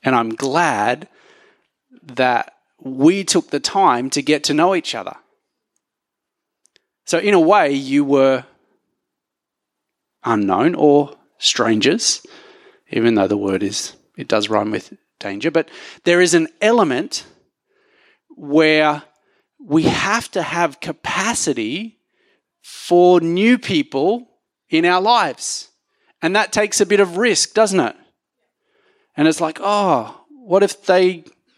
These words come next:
don't like me?" Or, "What if I don't like them?"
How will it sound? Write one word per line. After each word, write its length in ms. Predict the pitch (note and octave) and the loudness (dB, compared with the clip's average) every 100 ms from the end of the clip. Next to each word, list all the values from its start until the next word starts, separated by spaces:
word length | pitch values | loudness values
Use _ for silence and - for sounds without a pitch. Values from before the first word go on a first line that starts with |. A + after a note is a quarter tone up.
| _ _ _ _ _ _ _ _ | _ _ _ _ _ _ _ _
don't 220 | F3 F#3 | 0 0
like 340 | E3 F3 F#3 D3 | 2 2 2 -2
me?" 200 | B2+ A#2 | -4 -2
Or, 320 | A#2 A#2+ B2 _ _ _ _ _ _ _ _ _ _ | -4 -6 -10 _ _ _ _ _ _ _ _ _ _
"What 140 | C#3 | 2
if 140 | D#3+ E3 | 4 4
I 80 | D3+ | 2
don't 240 | D3+ D3 | 2 2
like 220 | D3+ D3+ | 0 0
them?" 420 | D#3+ D#3 A2 - | 0 -2 -2 -12